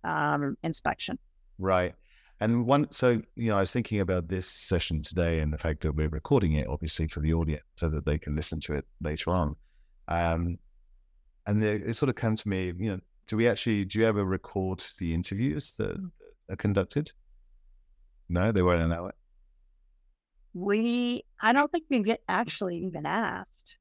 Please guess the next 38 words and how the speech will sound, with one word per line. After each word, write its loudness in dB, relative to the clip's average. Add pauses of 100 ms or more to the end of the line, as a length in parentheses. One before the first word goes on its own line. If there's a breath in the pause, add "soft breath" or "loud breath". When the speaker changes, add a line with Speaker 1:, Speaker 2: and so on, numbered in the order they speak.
(100)
Speaker 1:
Um, 0
we 0
Speaker 2:
Yeah. 0
Speaker 1:
just, -2 (420)
yeah, 2 (960)
we 2 (160)
haven't. -2 (180)
Um, 2
Speaker 2:
Yeah. -2 (720)
Speaker 1:
but 0 (640)
it's -8
an 4
interesting 0
idea. 0 (560 soft breath)
Speaker 2:
Yeah, 0 (100)
I -6
mean, 0
to -6
come -2
back 0
to -8
it, -6
you -4
know, 0
we're 0
talking 0
about 2
sort -2
of, -4
yeah, -2
following -2
what 0
they're 0
doing 0
and -2
traceability -4
and -4
stuff. -10